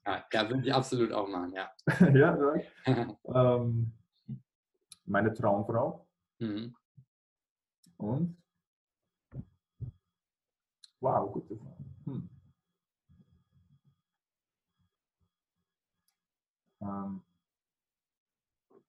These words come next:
Speaker 2: mein besten Freund.
Speaker 1: Cool.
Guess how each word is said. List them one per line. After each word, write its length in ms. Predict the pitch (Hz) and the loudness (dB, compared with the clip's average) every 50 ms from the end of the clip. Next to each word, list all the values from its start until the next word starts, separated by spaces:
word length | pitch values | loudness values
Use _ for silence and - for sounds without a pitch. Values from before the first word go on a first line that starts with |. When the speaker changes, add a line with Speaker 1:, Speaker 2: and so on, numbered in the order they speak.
| _ _ _ - - | _ _ _ -14 -4
Speaker 2:
mein 180 | - 107 107 107 | 0 0 2 4
besten 300 | 113 110 - - 117 110 | 4 2 2 2 -2 -4
Freund. 340 | - 101 95 92 92 - - _ _ _ _ - - _ _ _ _ _ _ _ _ _ _ _ - | -2 -4 -4 -4 -4 -8 -10 _ _ _ _ -20 -20 _ _ _ _ _ _ _ _ _ _ _ -8
Speaker 1:
Cool. 280 | - 107 98 92 90 | -4 -2 -2 -2 -4